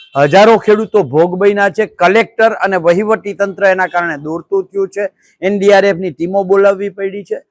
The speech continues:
બાર જુલાઈએ સરકારનો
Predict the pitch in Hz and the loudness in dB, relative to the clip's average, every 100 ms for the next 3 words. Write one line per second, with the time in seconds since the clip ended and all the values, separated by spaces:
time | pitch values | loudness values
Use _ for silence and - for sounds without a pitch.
0 | _ _ _ 147 151 185 247 196 240 240 | _ _ _ 0 4 6 6 4 4 4
1 | 240 240 254 - - - - 208 233 233 | 6 4 2 0 -12 -6 -2 0 4 4
2 | 208 - 196 214 | 2 -4 -2 4